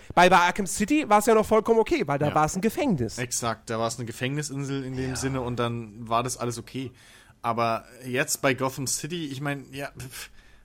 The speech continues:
Speaker 2: wa-, warum soll ich in einer leeren Stadt rumdüsen? Also es hat halt, es hat sich halt von vorne bis hinten genauso angefühlt wie, wie, wie Arkham City,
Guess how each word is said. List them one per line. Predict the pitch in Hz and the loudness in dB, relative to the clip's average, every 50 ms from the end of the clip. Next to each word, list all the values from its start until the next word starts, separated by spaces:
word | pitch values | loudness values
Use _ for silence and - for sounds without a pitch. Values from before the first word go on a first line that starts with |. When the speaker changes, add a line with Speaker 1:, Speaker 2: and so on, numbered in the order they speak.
| - _ - | -20 _ -10
Speaker 2:
wa-, | 131 123 117 | -10 -8 -4
warum | 135 135 139 143 139 | -4 -4 -2 -4 -4
soll | 139 151 147 | -4 -4 -4
ich | 143 156 | -4 -4
in | 156 | -6
einer | 147 139 | -4 -4
leeren | 135 139 139 139 | -2 -4 -4 -4
Stadt | - - - 156 - - | -6 -6 -6 -8 -8 -8
rumdüsen? | - 120 110 104 113 110 104 104 107 | -10 -10 -8 -8 -8 -8 -8 -10 -10
Also | 92 107 113 117 | -10 -10 -8 -6
es | 120 117 - | -6 -4 -4
hat | 139 139 151 | -4 -2 -2
halt, | 147 143 147 - - - - - _ - | -4 -4 -6 -12 -20 -20 -20 -20 _ -12
es | 117 - | -6 -4
hat | 139 139 - | -4 -4 -4
sich | 156 147 | -2 -2
halt | 147 139 | -2 -4
von | 135 147 | -4 -8
vorne | 127 - - 143 151 165 156 151 - - 123 - - 135 | -10 -6 -4 -4 -2 -2 -4 -6 -8 -10 -18 -20 -18 -12
bis | 123 139 131 - | -8 -6 -4 -2
hinten | 151 151 - - - 139 | -2 -4 -4 -4 -6 -4
genauso | 131 120 120 120 135 151 170 160 170 165 | -4 0 0 0 0 0 -2 -2 -4 -6
angefühlt | 143 127 135 147 151 151 - - 156 156 151 147 139 - 123 | -6 -6 -8 -8 -8 -10 -8 -6 -4 -4 -4 -4 -8 -12 -10
wie, | 131 131 131 131 123 | -8 -6 -6 -6 -6
wie, | 131 131 127 123 | -6 -6 -6 -6
wie | 131 123 | -6 -2
Arkham | - 123 127 - - 139 | -2 -2 -2 -2 -6 -8
City, | - - - 139 139 151 160 | -6 -6 -6 -6 -6 -6 -10